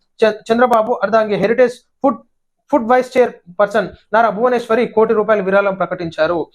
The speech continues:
ఈ నేపథ్యంలో తెలంగాణ సీఎం రేవంత్ రెడ్డి పెద్ద మనసుతో విరాళాలు ప్రకటించిన అందరికీ పేరు పేరున కృతజ్ఞతలు తెలియజేశారు. ఖచ్చితంగా ఈనాడు మరి మనం, ఆ, అందరం బాగుండాలి కాబట్టి ఈనాడు విరాళాలు ఇచ్చే వాళ్ళని కూడా,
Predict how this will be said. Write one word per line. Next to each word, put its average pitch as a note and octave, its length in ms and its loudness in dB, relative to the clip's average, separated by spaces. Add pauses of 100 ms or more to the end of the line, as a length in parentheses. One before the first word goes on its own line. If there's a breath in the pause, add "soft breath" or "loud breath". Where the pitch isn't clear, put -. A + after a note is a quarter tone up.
(180 soft breath)
ఈ G#3 60 4
నేపథ్యంలో A#3 460 2
తెలంగాణ A3 380 0
సీఎం G3 260 -4
రేవంత్ G3 240 2
రెడ్డి F#3+ 180 0 (280 soft breath)
పెద్ద A3+ 140 2
మనసుతో A3 400 -2
విరాళాలు F#3+ 500 0 (220)
ప్రకటించిన A#3 460 0
అందరికీ G#3 540 0
పేరు G3+ 220 2
పేరున G3+ 300 -2
కృతజ్ఞతలు F#3 580 -4
తెలియజేశారు. E3+ 560 -2 (280 soft breath)
ఖచ్చితంగా B3 360 0
ఈనాడు G#3+ 280 0
మరి G3+ 400 -2
మనం, F#3 280 -2 (360)
ఆ, D#3+ 360 0 (300)
అందరం A#3 240 2
బాగుండాలి G3+ 480 0
కాబట్టి F#3 380 -2
ఈనాడు F#3+ 380 0
విరాళాలు F#3+ 500 0
ఇచ్చే G3+ 200 -8
వాళ్ళని F#3 240 -2
కూడా, F#3 260 -2